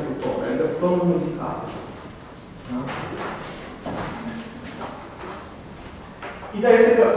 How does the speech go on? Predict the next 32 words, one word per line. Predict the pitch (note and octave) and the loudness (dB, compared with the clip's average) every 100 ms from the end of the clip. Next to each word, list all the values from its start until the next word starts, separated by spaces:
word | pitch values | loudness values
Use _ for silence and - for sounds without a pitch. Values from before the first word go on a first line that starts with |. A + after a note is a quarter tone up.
| E3 | 8
acel | E3+ G#3+ G#3+ | 8 8 8
curent | G#3+ A#3 - | 8 8 8
întâlnește | A3 A3 G#3+ G#3 - | 4 4 2 4 2
totdeauna | G3 G3+ G3 F3+ | 4 4 4 4
un | F3+ - | 2 2
obstacol, | - - - - - - | -2 -2 -2 -2 2 6
da? | - | 8
Care | - F#3 F#3 | 8 6 6
poate | F#3+ F#3 F#3 | 6 6 4
fi | F#3 | 4
determinat, | - D#3+ D3+ D3+ - | 4 4 4 2 4
poate | - D#3+ | 2 2
să | - | 2
fie | F#3 D#3 | 6 8
o | D3+ | 8
blocare, | D#3 D#3 F#3 G3 F#3+ F#3+ | 6 6 8 10 10 8
eh, | - - - - - E3 D3+ D3+ | 4 0 -4 -6 -6 0 2 4
provizorie | D3+ D3+ D3 F3 F3+ F#3 - - - - - - - - C#3 | 4 4 6 8 8 8 6 4 2 -2 -8 -10 -8 4 8
a | C#3 C#3 - - - | 10 10 6 2 2
canalului, | D3+ D#3+ F#3+ G3 G3+ G#3+ E3+ | 4 6 8 8 8 6 6
poate | E3 E3 | 6 4
să | E3 | 4
fie | F3 | 4
o | F3 | 6
îngustare | D3+ D3 - G3 G3 G3+ | 4 2 0 4 6 8
a | G3 G3 | 8 6
lui, | G3+ G#3 G3+ - - - | 6 4 2 0 -4 0
da? | - - - - D3+ E3+ | 0 0 -2 -4 2 8
Aerul | F#3 E3+ D#3 D3 | 10 10 8 6
poate | E3 D#3+ E3 | 6 4 4
să | E3+ | 2
fie | F3 | 2